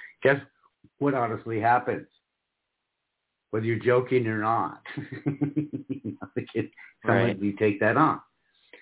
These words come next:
Speaker 1: Um, if you're seeing a lot of abuse or a lot of hate, many kids, almost every kid that's involved in a divorce or that's involved in domestic violence ends up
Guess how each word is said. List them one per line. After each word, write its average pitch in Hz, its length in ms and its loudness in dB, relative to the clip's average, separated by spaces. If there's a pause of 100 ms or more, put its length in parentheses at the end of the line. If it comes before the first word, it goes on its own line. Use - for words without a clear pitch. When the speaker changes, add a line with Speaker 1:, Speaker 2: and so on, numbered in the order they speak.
(240)
Speaker 1:
Um, 98 520 4
if 110 220 -2
you're 107 120 0 (100)
seeing 120 240 4
a 113 60 -2
lot 113 200 0
of 113 100 -2
abuse 113 420 0 (100)
or 95 80 -8
a 95 40 -2
lot 98 160 -2
of 98 100 -6
hate, 135 260 0 (200)
many 139 400 6
kids, 69 280 -6 (140)
almost 120 360 -4
every 131 340 2
kid - 260 -10 (600)
that's 98 180 -4
involved 110 380 0
in 113 120 -2
a 113 100 -2
divorce 107 400 0 (120)
or 92 80 -4
that's 98 260 -2
involved 101 340 2
in 104 140 0
domestic 101 400 0
violence 101 440 2 (460)
ends 113 240 4
up 117 140 4